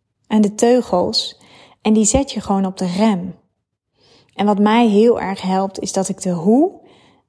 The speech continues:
en de vorm helemaal loslaat. Dat ik zoiets heb van: oké, weet je, ik ga weer vanuit geïnspireerde actie aan de slag.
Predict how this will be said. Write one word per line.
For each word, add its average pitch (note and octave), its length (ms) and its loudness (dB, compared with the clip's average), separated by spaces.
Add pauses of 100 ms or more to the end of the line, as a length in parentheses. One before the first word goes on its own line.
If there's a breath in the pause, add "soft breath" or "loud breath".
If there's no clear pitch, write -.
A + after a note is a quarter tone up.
(120)
en G3 120 0
de F#3 80 2
vorm B3 540 2
helemaal G3 540 0
loslaat. F#3 960 -2 (840)
Dat - 180 -4
ik G3+ 120 -2
zoiets G3 300 0
heb F#3 180 -4
van: G3 220 -4
oké, G#3 280 2
weet G3 220 4
je, - 80 -2
ik - 180 -6
ga - 240 0
weer G#3+ 200 4
vanuit G3 340 0
geïnspireerde G3 800 0
actie - 400 -2
aan F#3+ 140 0
de G3+ 80 4
slag. F#3+ 600 -2